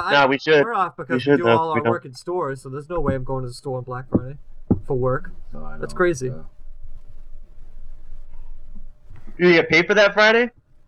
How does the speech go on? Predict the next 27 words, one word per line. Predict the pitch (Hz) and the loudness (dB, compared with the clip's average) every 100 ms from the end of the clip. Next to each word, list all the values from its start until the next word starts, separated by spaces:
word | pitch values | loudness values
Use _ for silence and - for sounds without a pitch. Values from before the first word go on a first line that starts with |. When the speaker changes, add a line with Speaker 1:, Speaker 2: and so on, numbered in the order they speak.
| - | -2
Speaker 1:
Yeah. | 185 302 - - - - - - - - - - - | 2 2 -2 -20 -20 -20 -20 -20 -20 -20 -20 -20 -2
Paid | 185 180 | 0 2
Speaker 2:
Oh, | 127 123 | 2 4
Speaker 1:
day | 117 | 4
off. | 120 120 | 4 4
Speaker 2:
wow. | 113 - | 0 -6
Speaker 1:
You | 180 | 0
know | 190 | 4
why? | 220 208 | 4 4
It's | - | 0
'cause | 202 | -4
we | 190 | 0
don't | 202 190 | 0 0
take | 208 190 | 0 0
Columbus | 185 190 175 143 | 2 2 2 -2
Day. | 127 107 127 _ _ _ _ - - - - _ _ - - - - - | -4 -6 -8 _ _ _ _ -20 -20 -20 -20 _ _ -20 -20 -20 -20 0
Speaker 2:
Give | 180 196 233 220 | 6 10 8 6
thanks | 233 226 226 226 214 | 4 6 6 4 0
with | 190 196 | 0 4
a | 175 | 4
Speaker 1:
Instead, | 170 | 4
we | |
Speaker 2:
grateful | 175 190 190 175 160 | 6 6 4 0 0
Speaker 1:
take | 127 | 4
Speaker 2:
heart. | 127 131 | 6 4
Speaker 1:
that | 131 | 0
day | 139 135 | -6 -6